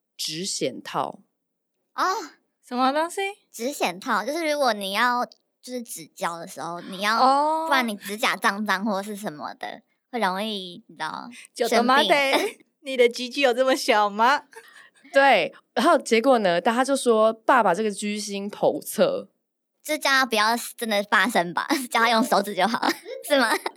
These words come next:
Speaker 1: 或者是说整个原本就是已经要就是提枪上阵，然后结果这边一直搞，搞，搞，搞，搞，搞，然后就冷掉。或者是说，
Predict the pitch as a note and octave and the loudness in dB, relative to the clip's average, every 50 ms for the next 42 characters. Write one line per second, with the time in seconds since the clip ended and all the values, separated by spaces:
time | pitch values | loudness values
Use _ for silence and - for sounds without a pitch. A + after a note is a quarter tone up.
0 | F4+ - _ - - D#4+ G#4 A#4 F#4 F#4 D#4+ E4+ E4 D#4+ E4 - - G#3+ F3+ F3+ | -16 -14 _ -6 2 4 6 6 6 4 2 2 0 -2 0 0 0 0 2 2
1 | F3 E3 - G#3+ G#3+ C4 B3 B3+ C4 C4+ C#4 A#3 A#3 F3+ G#3 A3+ C4 B3+ A#3+ A3 | 0 0 2 2 2 2 2 2 0 0 -2 -4 -2 -2 -2 0 2 2 2 2
2 | A#3 A3+ A3+ - - - F#3 F#3 - A3 G3+ A3 - - G#3 F3 F3+ - G#3 F3 | 0 -4 -8 -8 -12 -12 -6 -2 0 0 0 2 0 0 0 0 -2 -2 -2 -2
3 | D#3+ F3 G3+ G#3 - G3 F3 F#3 E3+ - - _ - _ _ - C4 C4 C4 C4+ | 0 0 0 -2 -2 -2 0 0 0 -2 -4 _ -18 _ _ 0 2 2 2 2
4 | A3+ - G3 F3 D#3+ F3 E3+ E3+ E3+ E3+ F3 E3+ D#3+ D#3 D#3 D#3+ - C#3 - - | 0 0 2 2 4 4 4 4 4 4 4 4 2 2 2 0 0 -2 -2 -2
5 | D#3+ F3 F3+ F#3+ F#3+ F3+ D#3 C#3+ B2 B2 - D#3+ C#3 - - _ _ _ _ _ | -2 -4 -2 -2 -2 -2 -2 -4 -6 -6 -4 -4 -4 -4 -6 _ _ _ _ _
6 | _ _ _ _ _ _ F4 D4 A3+ G3 F#3 D3 D#3 - G3+ F#3+ F#3 - F3 D#3 | _ _ _ _ _ _ 2 2 2 2 0 -4 -6 -6 -8 -10 -8 -6 -6 -6
7 | D3 D3 C#3+ D#3+ | -4 -6 -8 -10